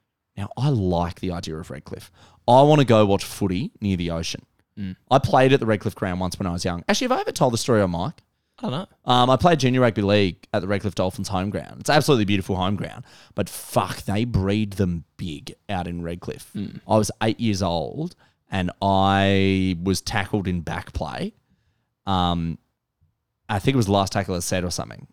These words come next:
Speaker 1: So I stayed down
Speaker 2: Mm.
Speaker 1: and
Speaker 2: Full.
Speaker 1: a big Redcliffe player came up. No, I'd scored a try. It was one of the few tries I'd scored.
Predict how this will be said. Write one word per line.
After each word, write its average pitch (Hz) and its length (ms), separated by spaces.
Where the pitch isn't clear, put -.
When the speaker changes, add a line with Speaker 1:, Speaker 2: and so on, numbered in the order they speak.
Speaker 1:
So - 160
I 95 40
stayed 107 300
down 95 580
Speaker 2:
Mm. - 120
Speaker 1:
and 92 580
Speaker 2:
Full. - 140
Speaker 1:
a 92 340
big 107 300
Redcliffe 98 440
player 113 420
came 95 300
up. 90 160
No, 247 220
I'd 127 120
scored 233 200
a 139 60
try. 151 280
It - 20
was 104 120
one 160 100
of 156 60
the 123 40
few 135 140
tries 117 340
I'd 113 100
scored. - 380